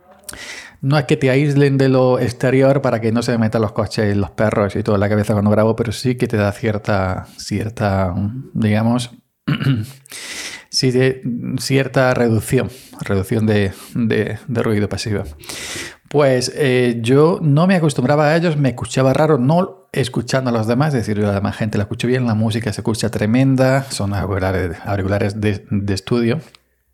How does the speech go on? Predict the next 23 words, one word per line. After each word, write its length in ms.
Pero 160
a 40
mí 120
me 80
escuchaba 440
raro 380
ya 480
cuando 380
me 100
escucho 500
grabado 360
y 20
cuando 320
me 180
monitorizo, 920
como 180
ahora 120
estoy 180
haciendo 260
en 80
tiempo 300
real. 260
Uso 460